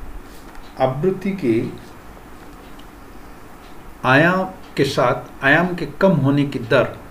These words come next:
डीएक्स upon डीडब्ल्यू से, डी, डीएक्स upon डी ओमेगा से नापते हैं।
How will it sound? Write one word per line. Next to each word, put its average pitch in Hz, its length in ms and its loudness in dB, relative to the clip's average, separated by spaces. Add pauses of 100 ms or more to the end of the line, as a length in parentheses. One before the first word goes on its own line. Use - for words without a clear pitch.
(400)
डीएक्स 156 460 -2 (300)
upon 117 360 -2 (800)
डीडब्ल्यू 143 580 4
से, - 200 -4 (680)
डी, 127 300 2
डीएक्स 131 440 0
upon 117 300 -2
डी 143 220 2 (100)
ओमेगा 147 340 8
से 98 320 -2 (140)
नापते 98 420 -4
हैं। 131 320 -6